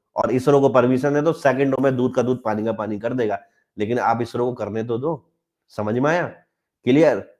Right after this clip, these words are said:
ये हमारी पॉलिटिकली क्या है, कमजोर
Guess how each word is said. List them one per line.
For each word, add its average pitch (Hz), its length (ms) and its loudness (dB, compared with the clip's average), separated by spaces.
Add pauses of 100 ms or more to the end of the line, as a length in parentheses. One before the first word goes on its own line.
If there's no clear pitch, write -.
ये 117 140 0
हमारी 131 320 4
पॉलिटिकली 147 760 4 (340)
क्या 131 160 4
है, - 460 2 (180)
कमजोर 135 520 6